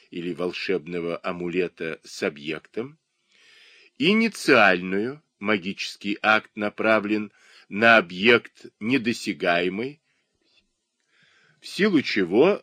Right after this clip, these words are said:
осуществляется лишь начало желаемого действия, конец которого предоставляется сверхъестественным силам, парциальную, опосредствованное воздействие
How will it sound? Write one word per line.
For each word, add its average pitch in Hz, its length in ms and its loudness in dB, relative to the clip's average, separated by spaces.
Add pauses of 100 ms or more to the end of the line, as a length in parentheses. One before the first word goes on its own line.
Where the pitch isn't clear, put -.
(140)
осуществляется 104 1040 0
лишь 90 220 -6
начало 98 760 2
желаемого 92 960 0
действия, 95 840 -6 (380)
конец 113 400 2
которого 110 680 2 (380)
предоставляется 113 1080 4
сверхъестественным 107 1300 -2
силам, 110 500 -8 (1120)
парциальную, 113 1160 4 (840)
опосредствованное 113 1500 4
воздействие 120 1120 0